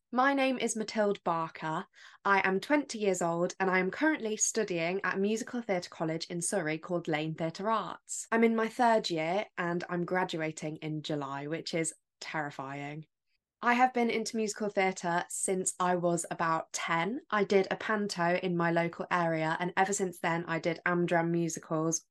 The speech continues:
around my city. The first one I ever did was Cats,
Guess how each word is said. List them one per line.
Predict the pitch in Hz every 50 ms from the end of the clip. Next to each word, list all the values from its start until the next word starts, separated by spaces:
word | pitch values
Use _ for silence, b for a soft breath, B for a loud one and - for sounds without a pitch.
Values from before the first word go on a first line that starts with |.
| _ _ -
around | 170 170 170 160 156 156 165
my | 165 156 156
city. | - - 156 147 - - 151 151 160 165 - _ _ _ _ _ -
The | 233 214
first | - 240 240 240 -
one | 269 254 254
I | 247 240 233
ever | 220 196 208
did | 208 208 190 190
was | 180 170
Cats, | - - - - 175 165 165 151 - - - - -